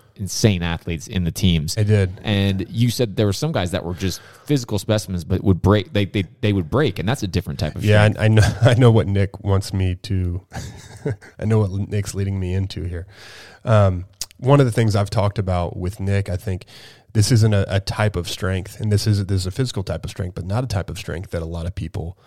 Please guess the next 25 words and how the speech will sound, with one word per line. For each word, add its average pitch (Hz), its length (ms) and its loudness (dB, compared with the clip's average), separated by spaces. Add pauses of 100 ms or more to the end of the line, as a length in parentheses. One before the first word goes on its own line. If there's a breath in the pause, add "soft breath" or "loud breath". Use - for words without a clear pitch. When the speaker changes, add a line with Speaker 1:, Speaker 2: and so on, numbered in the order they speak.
(260 soft breath)
Speaker 2:
um, 87 380 -2 (240)
think 131 220 0
about 87 280 -2
or, 82 100 -8
or 90 120 -6
have 95 200 -4
much 92 240 -8
reference 101 380 -4
for, - 380 -12 (540 loud breath)
is 107 360 2
your 113 180 4
abilities, 101 640 2
your 110 140 0
body's 104 420 2
ability 92 500 -2 (180)
to 107 140 0
not 95 380 -4
break, 92 500 -2
Speaker 1:
Right. 80 180 -2
Speaker 2:
which 98 200 0
would 98 100 -2
be 92 300 0 (300 loud breath)
the 101 120 0
number 95 240 0
two 117 440 0